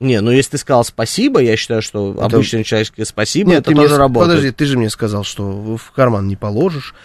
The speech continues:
Speaker 2: бесплатно только сыр в мышеловке. Я говорю, ты же уже просто так сказать человеку: «Спасибо вам большое», этого недостаточно.
Speaker 1: Ну,
Speaker 2: Это
Speaker 1: если
Speaker 2: уже у вас не вежливость.
Speaker 1: Я считаю,
Speaker 2: У вас уже
Speaker 1: если
Speaker 2: только
Speaker 1: есть
Speaker 2: все на
Speaker 1: возмо-,
Speaker 2: деньгах
Speaker 1: если
Speaker 2: завязано,
Speaker 1: есть
Speaker 2: правильно?
Speaker 1: возможность оставить этому человеку, ты от этих там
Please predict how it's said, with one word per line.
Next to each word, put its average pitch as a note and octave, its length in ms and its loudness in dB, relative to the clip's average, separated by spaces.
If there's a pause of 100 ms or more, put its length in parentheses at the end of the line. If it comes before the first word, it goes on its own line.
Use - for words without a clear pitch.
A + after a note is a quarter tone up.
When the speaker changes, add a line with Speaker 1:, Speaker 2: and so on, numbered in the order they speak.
(120)
Speaker 2:
бесплатно C3 520 0
только A2+ 260 -6
сыр A#2 240 -2
в G2+ 40 -8
мышеловке. G#2+ 640 -6 (220)
Я B2 140 4
говорю, B2 260 2
ты G#2+ 220 -4
же A#2 120 -4
уже B2+ 260 4 (200)
просто C#3+ 340 0
так C#4+ 200 2
сказать F3 380 0
человеку: C3+ 440 0
«Спасибо C3 440 -2
вам A2+ 180 -2
большое», B2+ 320 -2
этого B2+ 160 -4
недостаточно. - 640 -4 (100)
Speaker 1:
Ну, D3 260 6
Speaker 2:
Это F#3 140 4
Speaker 1:
если A3 100 4
Speaker 2:
уже C#4 180 2
у - 20 4
вас C#4+ 200 4
не D#4 80 4
вежливость. A#2 440 0
Speaker 1:
Я F#3 200 4
считаю, - 160 4
Speaker 2:
У - 40 6
вас D3+ 140 4
уже - 80 4
Speaker 1:
если - 160 2
Speaker 2:
только - 140 4
Speaker 1:
есть D#3+ 160 6
Speaker 2:
все C#3 100 4
на D3+ 60 6
Speaker 1:
возмо-, D3+ 120 6
Speaker 2:
деньгах E3+ 320 4
Speaker 1:
если B2+ 60 0
Speaker 2:
завязано, D#3 440 4
Speaker 1:
есть C3 180 0
Speaker 2:
правильно? C4 240 4
Speaker 1:
возможность A2+ 580 0
оставить G2 360 -4
этому F#2+ 240 -10
человеку, B2 680 0 (200)
ты A2+ 360 -2
от G2+ 220 -2 (200)
этих G2+ 360 -6
там G2+ 200 -8